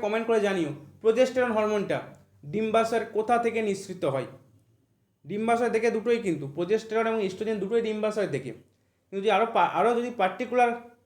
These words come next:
স্পেসিফিক কোন অঙ্গাণুটা থেকে বের হয় সেটা জানতে চাই, কোন গ্রন্থি থেকে বের হয় জানতে চাওয়া হয়, তখন তোমাকে কিন্তু অ্যান্সার করতে হবে আলাদা।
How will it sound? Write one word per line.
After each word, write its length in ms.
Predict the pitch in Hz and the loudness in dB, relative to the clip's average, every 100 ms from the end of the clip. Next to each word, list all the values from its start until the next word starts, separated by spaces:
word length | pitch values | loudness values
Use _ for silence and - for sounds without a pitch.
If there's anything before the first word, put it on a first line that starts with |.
| _ _ _ _ | _ _ _ _
স্পেসিফিক 420 | - 202 226 233 233 | -10 -8 -6 -8 -6
কোন 120 | 233 233 | -4 -2
অঙ্গাণুটা 380 | 214 220 214 208 202 | -2 -2 -2 -2 -2
থেকে 140 | 196 202 - _ - 156 | -2 -4 -8 _ -8 -2
বের 120 | 185 | 2
হয় 100 | 202 196 | 2 2
সেটা 120 | 190 | -2
জানতে 180 | 180 175 185 | -4 -4 -4
চাই, 80 | 202 | -4
কোন 80 | 208 170 | -4 -2
গ্রন্থি 240 | 190 202 214 | -2 -2 0
থেকে 120 | 202 | 0
বের 100 | 196 196 | 0 0
হয় 100 | 180 | 0
জানতে 180 | 180 175 196 | -2 -2 0
চাওয়া 140 | 196 | 2
হয়, 120 | 240 262 - _ _ | 2 0 -10 _ _
তখন 180 | 180 190 185 | -6 -4 -2
তোমাকে 200 | 190 185 190 | -4 -4 -4
কিন্তু 200 | 196 269 - - _ - | -4 -6 -8 -16 _ -10
অ্যান্সার 280 | 170 175 175 | -6 -4 -2
করতে 160 | 175 208 | -2 0
হবে 100 | 202 | 0
আলাদা। 240 | 139 113 | 0 0